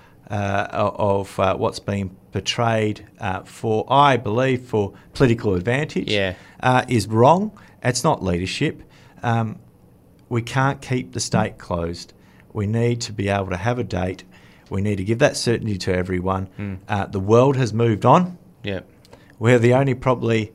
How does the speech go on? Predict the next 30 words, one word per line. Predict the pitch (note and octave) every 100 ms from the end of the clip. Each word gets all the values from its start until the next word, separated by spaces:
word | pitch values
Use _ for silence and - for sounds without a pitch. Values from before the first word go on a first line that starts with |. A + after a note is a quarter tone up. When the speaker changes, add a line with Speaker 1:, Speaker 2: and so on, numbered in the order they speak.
| -
Speaker 2:
<laughs> | - -
Speaker 1:
uh, | G3+ A#2+ C3+
Speaker 2:
Yeah. | A#2+
Speaker 1:
uh, | - B2
place | - C#3 B2+ B2+ A#2 -
on | C3+ D#3
the | B2+
world | A#2+ A2+ A#2 A#2+ -
that | A2+ G#2+
has | G2+ G#2 -
closed | - A#2 G#2+
itself | - - G#2+ G2
to | -
the | F#2+
rest | A#2 C3 G2+
of |
the | F2+
world. | E2 C3+ E3+
Speaker 2:
Yeah. | G#2 G2+ G2 - - -
Speaker 1:
Uh, | A#2
that | A#2+ C3+ B2
has | B2+ A#2+ -
huge | A#2 G2+
effects. | - F2+ D#2+ - - - - A#2
Not | C#3+ F#3 -
to | E3+
mention | F3 E3+ - - - - _ _ _ _ - _ -
all | D#3+ F3 F3 E3+ E3
the | C#3 A#2+
spin-offs | - - D#3+ C#3+ A2+ - - -